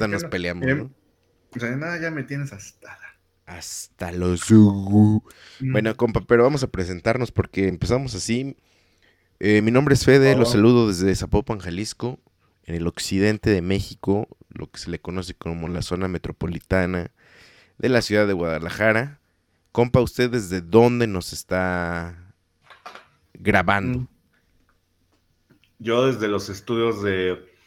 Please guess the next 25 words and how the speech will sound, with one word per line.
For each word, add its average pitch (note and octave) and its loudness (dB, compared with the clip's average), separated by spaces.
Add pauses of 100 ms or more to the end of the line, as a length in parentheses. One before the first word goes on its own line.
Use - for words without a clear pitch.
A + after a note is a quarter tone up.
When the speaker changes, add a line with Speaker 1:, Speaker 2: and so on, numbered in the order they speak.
(360)
Speaker 1:
en G#2+ -6
Ciudad A#2+ 4
de B2+ 4
México, B2+ 0
de A2 4
nosotros, G#2+ -6
el A2+ 0
barrio G2+ -2
nep. G2 -6 (300)
Ah, C3+ 4
es C3+ 2
nep, G#2+ -10
Speaker 2:
Entertainment G#2 2
Speaker 1:
¿verdad? G2 2
Speaker 2:
Network. F2 -4 (680)
Speaker 1:
Es G2 -6
correcto. G2+ -4
Este, F2 -6
esa F#2 -10
productora F#2+ -8
más G2 -8
muerta G2 -12
que F2 -12
nada, G#2 -2
compa. G#2 -6